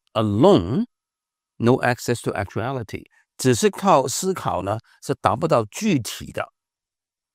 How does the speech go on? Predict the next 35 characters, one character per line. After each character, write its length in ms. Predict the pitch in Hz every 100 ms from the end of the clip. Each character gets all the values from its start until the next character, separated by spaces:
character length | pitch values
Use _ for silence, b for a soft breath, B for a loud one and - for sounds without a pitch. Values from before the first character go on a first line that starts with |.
| _
只 100 | -
不 80 | 131
过 160 | 151 147
在 160 | 170
一 140 | 151 160
些 320 | - 160 151 - _ _
有 240 | 110 107 98
条 320 | - 104 156
件 220 | 196 180
性 200 | - 156
的 80 | 123
东 180 | 135 127
西 160 | 139
里 160 | 120 92
面 340 | 92 104 90 -
循 300 | - - 92
环， 280 | 101 71 85 - _ _ _
换 180 | 127 117
言 120 | 101
之， 140 | 113
在 120 | 110
因 240 | 110 131 135
果 260 | - 82
啊， 240 | 92 98 101
在 200 | 104 92
物 200 | 113 107
质 160 | 98
世 180 | 90 104
界 240 | 90 98 92
啊 80 | - _ _
等 180 | 87 117
等 200 | 107 98
呢， 140 | 95 101 _ _ -
那 180 | 107
么 240 | 104 101